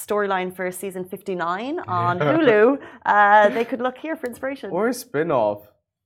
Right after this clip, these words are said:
Speaker 2: Kourtney, Kim, Khloe, Kylie, Kendall, Rob, Chris.
Speaker 1: Bruce.
Speaker 2: Uh, Caitlyn. <laughs>
Speaker 1: <laughs> Caitlyn.
Speaker 2: North, Saint,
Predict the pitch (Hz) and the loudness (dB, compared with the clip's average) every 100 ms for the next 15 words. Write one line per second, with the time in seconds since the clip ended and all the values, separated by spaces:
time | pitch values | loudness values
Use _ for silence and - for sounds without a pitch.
0 | 104 165 160 180 175 165 165 143 143 147 | -6 -2 0 0 -2 -4 -2 -2 -2 0
1 | 135 139 139 - - 127 127 135 131 - | 0 0 -6 -14 -6 -4 0 -2 -4 -12
2 | 127 131 135 131 - - - 131 139 - | -4 2 2 0 -6 -18 -4 -2 -2 -6
3 | - _ 208 208 220 220 - - _ _ | -20 _ -4 -2 -2 -4 -16 -20 _ _
4 | _ _ _ 123 127 123 123 82 - 101 | _ _ _ 2 4 4 2 -2 -10 -14
5 | 113 - - - - 339 320 320 269 226 | -14 -6 -6 -6 2 6 8 8 4 4
6 | 277 254 - - _ _ _ _ - 127 | 0 -2 -12 -20 _ _ _ _ -8 0
7 | 147 156 156 - - - 143 139 139 143 | 2 2 -2 -14 -16 -4 0 2 0 -2